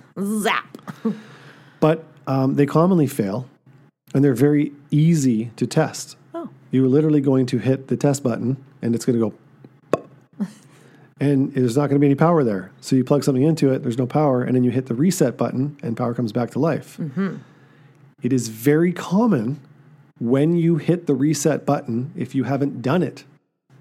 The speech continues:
Speaker 2: regularly through the life of your home,
Speaker 1: Mm-hmm.
Speaker 2: they won't reset.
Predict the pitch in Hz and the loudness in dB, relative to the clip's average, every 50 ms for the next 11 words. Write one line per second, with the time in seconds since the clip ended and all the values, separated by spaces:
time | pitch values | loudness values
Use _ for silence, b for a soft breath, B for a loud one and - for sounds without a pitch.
0 | - - - _ _ _ _ - 117 110 110 127 123 117 117 113 113 113 110 110 | -20 -20 -20 _ _ _ _ -8 -4 -2 0 0 0 0 0 -2 -2 -2 -4 -4
1 | - 127 113 113 107 107 104 110 104 - 113 98 110 101 98 98 98 139 175 - | -4 -6 -4 -4 -4 -6 -6 -6 -6 -8 -8 -8 -8 -8 -8 -8 -8 -8 -8 -8
2 | - 180 170 147 170 170 190 247 - - - - - _ _ _ _ - - 120 | -8 -8 -6 -6 -6 -6 -6 -8 -12 -14 -20 -20 -20 _ _ _ _ -10 -6 -4
3 | 120 120 113 120 135 143 - - 113 107 101 - - 87 - - - | -2 0 2 2 2 0 0 -2 -4 -6 -6 -6 -10 -12 -12 -14 -20